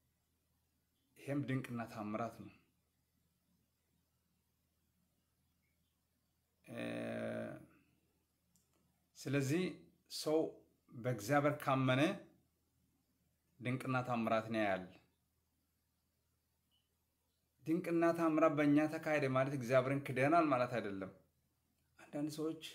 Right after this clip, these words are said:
ድንቅና ታምራት በሰው ሲከናወን እግዚአብሔር ከሰው የራቀ ይመስላቸዋል። ይሄ እኮ የማይመስል ነገር ነው። ድንቅና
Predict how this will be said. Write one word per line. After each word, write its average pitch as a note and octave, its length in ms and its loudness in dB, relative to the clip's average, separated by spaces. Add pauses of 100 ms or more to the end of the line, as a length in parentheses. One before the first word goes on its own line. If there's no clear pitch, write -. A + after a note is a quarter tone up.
(1400)
ድንቅና C#3 460 0 (180)
ታምራት C3 440 0
በሰው C3 280 -2
ሲከናወን C3+ 640 -2
እግዚአብሔር C3 400 2
ከሰው C3 240 -4
የራቀ B2 320 2
ይመስላቸዋል። A#2 680 -4 (3250)
ይሄ B2 200 0
እኮ C#3 180 -6 (240)
የማይመስል B2 600 2
ነገር A2+ 260 -2
ነው። F#2+ 160 -4 (1600)
ድንቅና D3 460 2